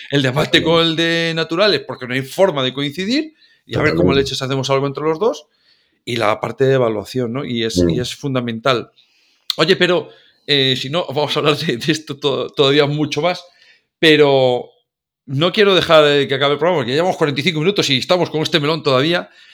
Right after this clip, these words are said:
Speaker 1: y me gustaría que me contases, o que nos contases, mm, ¿cómo se te ocurrió hacer una plataforma de esto?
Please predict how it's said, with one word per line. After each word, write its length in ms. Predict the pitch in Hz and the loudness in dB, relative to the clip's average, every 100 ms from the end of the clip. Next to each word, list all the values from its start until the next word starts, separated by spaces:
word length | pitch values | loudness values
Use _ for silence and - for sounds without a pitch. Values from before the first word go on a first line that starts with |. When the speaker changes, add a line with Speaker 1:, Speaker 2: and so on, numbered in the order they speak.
| - _ | -20 _
Speaker 1:
y 220 | - 151 | -4 -2
me 120 | 147 151 | 0 0
gustaría 360 | 135 180 220 | 0 2 2
que 160 | 214 202 | 2 0
me 300 | 180 156 170 | 0 -4 -4
contases, 540 | 156 147 202 196 196 - | -2 -2 -2 -2 -6 -8
o 60 | |
que 100 | - | -8
nos 120 | 139 131 | -8 -6
contases, 600 | 143 135 190 190 175 - _ _ _ _ _ _ | -6 -4 -4 -6 -8 -14 _ _ _ _ _ _
mm, 480 | 165 165 160 156 - | -6 -4 -4 -6 0
¿cómo 200 | 233 262 | 2 2
se 120 | 285 | 0
te 80 | 220 | 0
ocurrió 260 | 185 247 | 0 0
hacer 180 | 262 233 | 0 0
una 140 | 226 214 | -2 -2
plataforma 500 | 220 208 220 208 214 | -2 -2 -2 0 0
de 100 | 269 | -2
esto? 340 | - 120 104 | -4 -8 -16